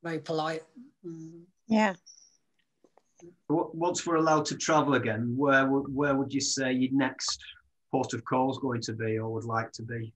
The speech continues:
Speaker 1: Uh, well, excluding Greece, where my partner lives, um, I'm hoping to go to, uh, what's it called? Uh, Bangladesh, India, Bhutan, and Nepal.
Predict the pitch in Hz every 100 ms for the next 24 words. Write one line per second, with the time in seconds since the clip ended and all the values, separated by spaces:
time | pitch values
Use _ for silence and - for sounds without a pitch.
0 | - 254 254 254 240 - - - _ 233
1 | 240 - 262 254 233 208 196 214 208 -
2 | - - 208 196 190 202 196 190 175 196
3 | 196 - - - _ 208 - 202 208 208
4 | 208 208 _ _ _ _ _ _ 208 185
5 | 226 214 190 196 175 202 196 196 208 196
6 | 190 190 180 180 _ _ _ _ _ _
7 | _ _ _ - 175 175 175 170 170 170
8 | _ _ _ _ _ _ _ 170 175 170
9 | 160 160 - _ _ _ _ _ _ _
10 | _ _ _ 175 175 226 233 220 214 196
11 | - 226 202 202 202 180 - 190 190 196
12 | 190 180 180 180 175 170 - 180 160 147